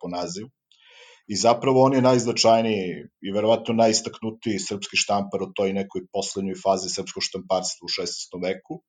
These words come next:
On je bio iz Mrkšine crkve, za kraju, na kraju ne znamo gde se nalazila, osim da je bila posvećena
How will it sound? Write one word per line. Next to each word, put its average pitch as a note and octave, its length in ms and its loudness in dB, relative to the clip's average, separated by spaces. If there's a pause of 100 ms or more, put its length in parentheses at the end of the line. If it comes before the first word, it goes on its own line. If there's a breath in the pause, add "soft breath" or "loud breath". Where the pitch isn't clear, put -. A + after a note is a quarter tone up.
(560 soft breath)
On G#2+ 120 0
je G#2+ 60 2
bio A2 160 0
iz A2 140 0
Mrkšine G#2 440 0
crkve, G2+ 360 -4
za F2 180 -10
kraju, G2 220 2 (160)
na G2 100 -6
kraju G2 320 0
ne G2+ 160 0
znamo F#2 400 -6 (100)
gde F#2 160 -8
se - 160 -6
nalazila, F#2+ 460 -2
osim G2 240 -4
da G2 60 -6
je F#2 100 -8
bila G2 220 -4
posvećena G2 580 -6